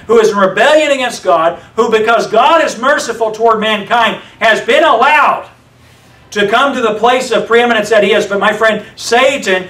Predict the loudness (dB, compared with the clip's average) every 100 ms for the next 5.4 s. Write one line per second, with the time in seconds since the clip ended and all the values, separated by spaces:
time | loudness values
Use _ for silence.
0 | -10 -8 -4 0 2 4 2 2 0 2
1 | 2 2 -2 -8 _ _ _ -8 -6 0
2 | 2 2 0 -4 -4 -2 -2 0 -2 -2
3 | 0 0 0 0 0 -2 -2 -4 -4 0
4 | -2 0 0 2 2 0 -2 -2 -2 -2
5 | -4 -6 -8 -12